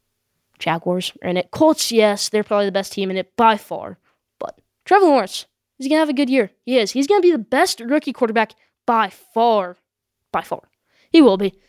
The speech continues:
Zach Wilson, I'm sorry, you're gonna start the whole season. You said, "Oh, I have to earn the job." Who's gonna beat you out? James Morgan, Mike White, both day two, day three picks from a couple seasons ago? No. It was, that's the Jets Q B room. It's gonna be Zach Wilson. He's gonna struggle. He's gonna throw a lot of interceptions.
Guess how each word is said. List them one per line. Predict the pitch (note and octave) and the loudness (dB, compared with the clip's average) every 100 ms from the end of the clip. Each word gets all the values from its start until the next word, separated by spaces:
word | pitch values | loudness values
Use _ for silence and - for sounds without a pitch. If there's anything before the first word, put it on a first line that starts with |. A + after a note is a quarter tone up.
| _ _ _ _ | _ _ _ _
Zach | - D#4+ D#4+ | 0 0 2
Wilson, | C4+ - | -2 0
I'm | C#4 C4+ | -2 0
sorry, | A3 G#3+ | 0 0
you're | A#3+ | 0
gonna | B3 | -4
start | - A#3 A3+ | -2 -4 -4
the | |
whole | A3 A#3 | -2 0
season. | A3+ A3+ G#3+ - | 0 -4 -4 -6
You | _ - | _ -8
said, | - D4 | -2 2
"Oh, | |
I | F4 | 2
have | - | 0
to | |
earn | G#3 B3 | -4 -4
the | |
job." | F#3+ - - - | -6 -12 -16 -18
Who's | C5 | -4
gonna | A4+ D4+ | -2 0
beat | C#4 | -2
you | G#3+ | -2
out? | F#3 | -4
James | - G#3 B3 F#3+ | -4 -4 -4 -2
Morgan, | G3+ A3 C4 G#3+ | -2 0 0 0
Mike | G#3 B3 | 0 -2
White, | F#3 F#3+ C#4 - | -2 -2 -2 -4
both | F3+ G3+ A3+ - _ _ _ _ _ _ | -4 -2 -2 -8 _ _ _ _ _ _
day | - A3+ | -4 -2
two, | A3 A#3+ A#3 | -2 -4 -2
day | G3+ A3 | -2 -2
three | - G#3 A#3 | -2 -4 -4
picks | - A3 - - _ _ - | -2 -4 -4 -12 _ _ -12
from | - F#2 - _ | -8 -8 -12 _
a | - | -18
couple | - G3+ | -14 -8
seasons | - A3+ A#3 | -4 -2 0
ago? | C4+ - | 0 -2
No. | F#4+ D#4+ - _ _ _ _ | -2 -4 -6 _ _ _ _
It | |
was, | B3+ | -6
that's | G#3+ A#3 B3+ - | 2 2 2 -2
the | A3+ | 0
Jets | G#3 G3+ | -2 -2
Q | - | -6
B | F3+ G#2 | -10 -10
room. | - - | -14 -8
It's | A#3 | -4
gonna | - D#4+ | 2 2
be | A#3+ | 2
Zach | G3+ F3+ - | -2 -6 -10
Wilson. | - - | -14 -4
He's | A#3 C#4+ | -2 0
gonna | F4+ | -2
struggle. | C4+ - - - - - - - | -2 -8 -12 -14 -20 -20 -20 -6
He's | - C4 | -2 0
gonna | F#4 G#4 | 2 0
throw | - D4+ D#4+ | -2 -2 0
a | |
lot | D4+ C#4+ | 2 0
of | D4+ | 0
interceptions. | D4+ D4 - E3 - - - | -2 -4 -6 -10 -12 -20 -20